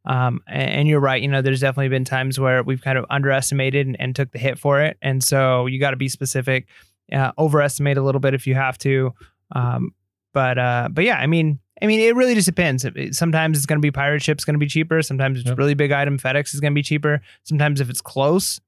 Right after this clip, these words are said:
Speaker 1: but it's a big item, U P S might be cheaper, right? So it just really de-, just depends on the item and are you willing to look for the, the best price?
Speaker 2: Yeah. So just be aware that. Now, I will say U S P S, the post office has been great. I mean, I've had a couple <laughs> items that,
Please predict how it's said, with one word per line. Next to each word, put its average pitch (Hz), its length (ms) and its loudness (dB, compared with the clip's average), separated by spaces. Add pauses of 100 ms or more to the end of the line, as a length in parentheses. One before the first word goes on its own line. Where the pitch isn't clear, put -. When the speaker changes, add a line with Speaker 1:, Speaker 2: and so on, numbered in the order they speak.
Speaker 1:
but 147 100 -2
it's 139 100 0
a 151 40 4
big 156 180 0
item, 160 280 2
U 131 120 2
P 139 140 -2
S 156 160 0
might 160 180 0
be 160 80 0
cheaper, 156 320 0
right? 160 200 0
So 165 80 0
it 160 60 0
just 170 160 0
really 165 300 4
de-, 147 80 0
just 143 280 -2
depends 139 280 0
on 139 100 0
the 135 120 0
item 143 300 2
and 127 180 0 (320)
are 151 100 2
you 151 120 4
willing 147 200 2
to 139 100 -4
look 135 140 0
for 139 120 -2
the, 127 280 2
the 135 80 -4
best 127 340 -4
price? 139 380 -4 (320)
Speaker 2:
Yeah. 143 220 2
So 170 320 2 (380)
just 202 180 2
be 262 120 4
aware 175 420 4
that. 190 200 2
Now, 170 300 2
I 151 140 2
will 196 240 6
say 180 580 4
U 160 560 4
S 190 160 2
P 175 180 4
S, 180 280 2
the 151 200 0
post 175 240 2
office 185 240 4
has 165 80 2
been 160 160 4
great. 165 320 2
I 165 40 2
mean, 180 160 6
I've 175 140 4
had 180 160 4
a 151 60 -2
couple 175 400 2
<laughs> 156 140 4
items 165 300 4
that, 156 200 2